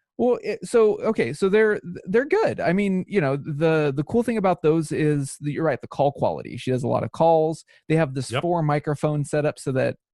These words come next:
Speaker 1: they're good. The thing about them that drives me nuts is I think they're great for calls. I don't like them for music. I, I think they, they don't have the frequency range,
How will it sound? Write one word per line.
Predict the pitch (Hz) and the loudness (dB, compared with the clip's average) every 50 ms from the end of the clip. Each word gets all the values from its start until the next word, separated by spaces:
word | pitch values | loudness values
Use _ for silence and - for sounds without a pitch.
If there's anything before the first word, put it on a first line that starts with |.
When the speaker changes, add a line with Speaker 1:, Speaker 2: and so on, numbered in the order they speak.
| _ _ - | _ _ -4
Speaker 1:
they're | 175 165 160 214 208 190 | -2 4 4 4 4 4
good. | 165 220 262 381 453 - 117 110 123 127 - - - | 0 -2 -2 0 0 0 0 0 -2 -4 -8 -8 -4
The | 165 165 190 180 - 170 | 0 0 2 2 0 -2
thing | - 247 254 285 | -2 -2 -2 -2
about | 254 233 220 214 208 - | 0 0 0 0 0 0
them | 208 196 | 0 0
that | 165 127 | 0 0
drives | 139 165 170 175 165 | 2 2 2 2 0
me | 170 156 | -2 -2
nuts | 156 170 - - | -2 -2 -2 -4
is | 143 | -4
I | - - 160 | -4 -2 -2
think | 190 214 208 | -2 -2 -2
they're | 196 156 | -2 -2
great | 117 147 156 180 - | -2 -2 -4 -4 -4
for | - 143 | -8 -12
calls. | - - 147 143 143 156 180 185 - - - | -6 -2 0 2 2 2 0 -2 -6 -6 -6
I | 156 160 147 143 143 | -6 -4 -6 -6 -4
don't | - 135 151 - - | -4 -4 -4 -4 -4
like | 156 156 160 160 - | -4 -4 -4 -4 -4
them | 151 147 139 | -4 -4 -4
for | - - - 151 139 139 135 131 127 - - _ | -6 -6 -4 -2 -2 0 0 -2 -2 -4 -6 _
music. | - 120 120 117 - 73 - - - - _ _ _ _ | -6 -4 -4 -4 -4 -8 -12 -14 -20 -20 _ _ _ _
I, | - 123 127 120 110 - - | -2 0 2 2 0 -2 -2
I | - 143 | -4 -2
think | 135 - 156 143 - - | -2 -2 -4 -4 -4 -2
they, | 147 139 135 127 117 - - | -2 0 0 0 -2 -2 -4
they | 131 139 | -4 -4
don't | 131 127 151 160 180 - | 0 0 0 0 0 -2
have | 175 156 160 156 156 151 | -2 -2 0 0 -2 -4
the | 147 | -8
frequency | 135 - 135 135 - 143 135 - 143 | -6 -6 -6 -6 -6 -6 -8 -6 -6
range, | 139 135 139 135 139 139 139 139 139 - - | -4 -4 -4 -2 -2 -2 -2 -4 -4 -6 -10